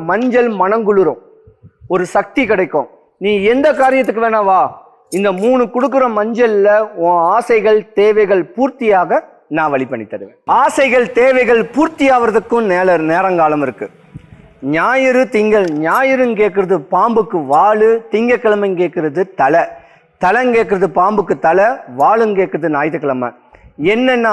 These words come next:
ஆசைகள், நிறைவேறாத ஆசைகள், முன்னோருடைய க-, சாபம், அப்படி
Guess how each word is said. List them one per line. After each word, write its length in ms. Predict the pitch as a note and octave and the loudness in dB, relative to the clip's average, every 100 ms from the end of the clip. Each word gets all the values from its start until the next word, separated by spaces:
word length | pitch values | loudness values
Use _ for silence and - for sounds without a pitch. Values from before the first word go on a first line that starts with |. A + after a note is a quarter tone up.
| F#3+ | 0
ஆசைகள், 540 | G3 G#3 F3 E3+ D3 C3 E3 | 0 -2 0 0 -2 -6 -2
நிறைவேறாத 580 | G#3 A#3 A3 G#3 G3 F#3+ F3 | 0 2 2 2 2 2 2
ஆசைகள், 400 | E3+ E3+ D3+ C#3 - - E3 | 0 -2 0 -2 -6 -10 -6
முன்னோருடைய 680 | G#3+ A#3+ B3 A3 G3+ F3+ E3+ C#3 - - | -4 0 2 2 2 2 0 -4 -18 -2
க-, 200 | D#3 D3 C#3+ - | 0 0 -4 -4
சாபம், 440 | F3 F#3+ E3 C#3 - - _ _ | 0 0 0 -2 -4 -20 _ _
அப்படி 420 | - F3+ - A#3+ | -4 -4 -2 0